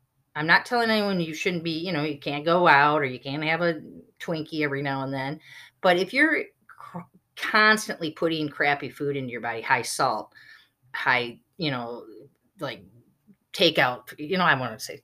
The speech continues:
uh, fast food, I should say, fast food. Fast food, um, you know,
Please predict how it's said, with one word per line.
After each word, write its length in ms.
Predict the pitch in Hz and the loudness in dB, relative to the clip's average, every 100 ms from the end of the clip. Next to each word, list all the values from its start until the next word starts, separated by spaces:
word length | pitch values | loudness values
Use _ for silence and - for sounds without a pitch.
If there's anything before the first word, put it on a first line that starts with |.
| - | -14
uh, 80 | 147 _ - | -14 _ 4
fast 280 | 190 143 - | 6 6 0
food, 180 | 107 104 | -8 -8
I 60 | |
should 160 | - - | -12 -10
say, 180 | - - | -12 -6
fast 320 | 131 113 - | -4 -4 -8
food. 140 | - - - - - - | -20 -20 -20 -20 -4 6
Fast 340 | 196 185 - | 6 6 2
food, 340 | 160 131 117 - | -4 -4 -6 -8
um, 380 | 143 120 113 113 _ _ | -6 -6 -6 -14 _ _
you 100 | 175 | -6
know, 420 | 127 117 117 113 | -6 -6 -8 -12